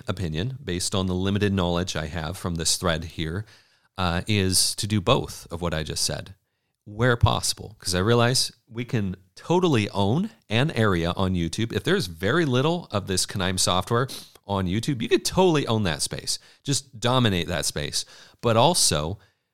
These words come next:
have the benefit of maybe broadening a little bit more and exploring other automation options.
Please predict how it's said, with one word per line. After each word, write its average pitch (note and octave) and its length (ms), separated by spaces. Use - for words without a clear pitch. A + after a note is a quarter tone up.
have B2 240
the A2+ 100
benefit A2+ 760
of F2+ 320
maybe G2 540
broadening G2+ 720
a F2+ 100
little G2+ 360
bit D3 160
more G#2 360
and A2+ 120
exploring A2 540
other G#2+ 300
automation F2+ 680
options. - 600